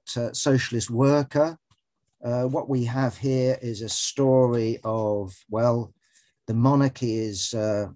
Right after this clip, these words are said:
very expensive, which is true. On the other hand, I would also suggest that if you look at the vast crowds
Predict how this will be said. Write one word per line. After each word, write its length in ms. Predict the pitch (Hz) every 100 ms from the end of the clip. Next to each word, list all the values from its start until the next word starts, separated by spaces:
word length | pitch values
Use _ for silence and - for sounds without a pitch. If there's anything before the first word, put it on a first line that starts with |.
| _ -
very 360 | 107 131 127
expensive, 880 | 113 - - 131 135 - 202 202 - _ _ _ _
which 280 | 117 101 -
is 300 | 92 87 -
true. 600 | - - 135 123 156 190 -
On 100 | 110
the 140 | 117 120
other 180 | 123 117
hand, 340 | 123 120 113
I 140 | 104
would 160 | 107 117
also 560 | 160 160 - 120 110 98 _ _ _ _ _ _
suggest 1000 | - - 110 92 117 135 349 - - - _ _ _ _ -
that 80 | 120
if 160 | 127 117
you 100 | 117
look 220 | 147 -
at 140 | -
the 80 | 107
vast 560 | 92 135 135 120 - -
crowds 840 | - 123 131 123 107 95 95